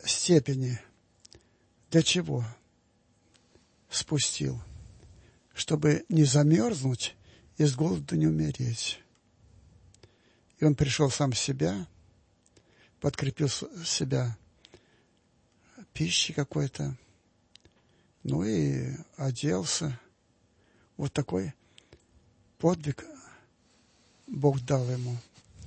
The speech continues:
Почему он с поднятыми руками? Он был весь перед Богом, весь перед Богом.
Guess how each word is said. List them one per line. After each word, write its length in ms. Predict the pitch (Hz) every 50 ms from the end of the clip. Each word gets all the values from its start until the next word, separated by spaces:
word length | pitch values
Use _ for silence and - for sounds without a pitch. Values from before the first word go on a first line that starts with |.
| - - - - - - - - - - - - - - - - - - - - - - - - - - - - - - - -
Почему 380 | - 151 - - 160 160 156 151
он 240 | 139 139 - - 156
с 80 | -
поднятыми 520 | - - 151 139 135 135 123 - 143 135 143
руками? 440 | 139 - - 143 131 123 117 113 _ _ _ _ - - - _ _ _ -
Он 220 | - 156 165 302 - _ _ - _ _ - - - _ _ _ _ _ _ _ -
был 220 | 156 143 165 160
весь 240 | 143 151 160 - -
перед 260 | - 156 143 143 135
Богом, 540 | 131 135 190 202 185 - 165 143 131 120 113 _ _ _ _ _ _ _ _ _ _ _ _ _ _ _ _ _ _ _ _ _ - _ _ _ _ _ _ _ _ _ _ _ _ _ _ _ _ _ _ _ _ _ _ _ _ _ _ _
весь 340 | - 135 120 147 151 135 -
перед 260 | - - - 151 143
Богом. 480 | 139 131 139 131 131 - - 131 123 120